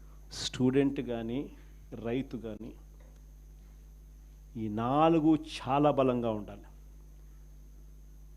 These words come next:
తర్వాత ఎస్సీ కార్-, ఎస్సీ ఆర్గనైజేషన్, ఎస్సీ, ఎస్టీ ఆర్గనైజేషన్, బీసీల ఆర్గనైజేషన్,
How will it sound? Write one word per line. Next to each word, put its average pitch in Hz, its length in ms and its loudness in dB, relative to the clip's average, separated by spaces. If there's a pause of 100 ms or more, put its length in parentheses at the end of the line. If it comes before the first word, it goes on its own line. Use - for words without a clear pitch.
(140)
తర్వాత 131 340 2
ఎస్సీ 127 340 -2
కార్-, 123 380 -4
ఎస్సీ 131 340 -6 (680)
ఆర్గనైజేషన్, 120 640 -6
ఎస్సీ, 117 300 -10
ఎస్టీ 117 320 -8
ఆర్గనైజేషన్, 117 640 -6 (600)
బీసీల 120 440 0
ఆర్గనైజేషన్, 117 680 -14